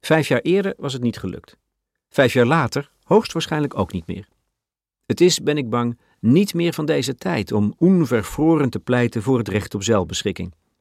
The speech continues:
Dat merk je aan de toon van het debat. Die is sinds tweeduizend zestien scherper geworden. En niet alleen toen het over de voltooid levenwet ging.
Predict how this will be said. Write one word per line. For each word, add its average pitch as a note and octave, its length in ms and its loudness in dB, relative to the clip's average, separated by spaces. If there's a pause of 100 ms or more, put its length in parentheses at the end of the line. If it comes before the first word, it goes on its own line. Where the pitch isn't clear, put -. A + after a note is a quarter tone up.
(680)
Dat C3 160 -2
merk G#3+ 220 4
je D#3+ 120 -6
aan C#3+ 80 -4
de C#3 160 -8
toon F#3 260 -2
van C#3 100 -6
het A2 120 -4
debat. F2 400 -8 (600)
Die C#3+ 140 -2
is C3+ 160 -2
sinds E3+ 260 0
tweeduizend D3+ 440 -2
zestien C#3 380 -4
scherper A2+ 440 -4
geworden. F2+ 420 -10 (280)
En B2 160 2
niet G3 200 2
alleen E3+ 340 0
toen E3+ 160 -2
het D#3+ 140 -2
over D3 200 0
de C#3 80 0
voltooid C#3 420 -2
levenwet A#2 480 -4
ging. C#2+ 280 -10